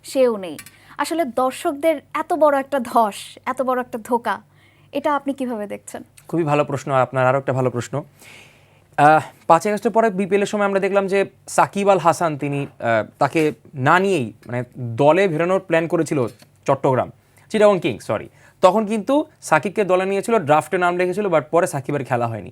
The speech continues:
Speaker 2: এবং, এবং আমরা জানি যে আসিফ মাহমুদও একদম সরজমিনে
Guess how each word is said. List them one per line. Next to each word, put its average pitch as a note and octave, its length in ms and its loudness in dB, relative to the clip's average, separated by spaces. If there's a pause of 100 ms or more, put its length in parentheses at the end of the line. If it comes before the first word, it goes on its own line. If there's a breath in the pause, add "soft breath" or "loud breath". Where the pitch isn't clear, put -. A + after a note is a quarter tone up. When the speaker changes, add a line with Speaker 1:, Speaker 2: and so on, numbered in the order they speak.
(140)
Speaker 2:
এবং, C#3+ 380 -6
এবং D#3 240 -4
আমরা E3 140 0
জানি F3+ 180 0
যে E3+ 100 2
আসিফ D#3+ 300 2
মাহমুদও F#3 500 -2 (280 loud breath)
একদম E3 540 0
সরজমিনে F3 640 0